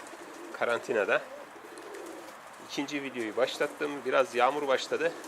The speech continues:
Hava çok soğuk. Ayaklarım üşümeye başladı. Bir video daha başlatayım.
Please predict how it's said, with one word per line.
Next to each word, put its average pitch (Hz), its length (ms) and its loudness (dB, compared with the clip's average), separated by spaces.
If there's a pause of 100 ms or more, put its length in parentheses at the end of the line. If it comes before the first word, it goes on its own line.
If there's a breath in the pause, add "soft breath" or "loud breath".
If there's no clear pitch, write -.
(760)
Hava 117 200 0
çok - 260 -4
soğuk. 127 200 -2 (520)
Ayaklarım 110 400 0 (680)
üşümeye 117 360 -4
başladı. 113 420 -4 (640 loud breath)
Bir 156 100 -8
video 131 240 -6
daha 113 220 2
başlatayım. 143 540 -2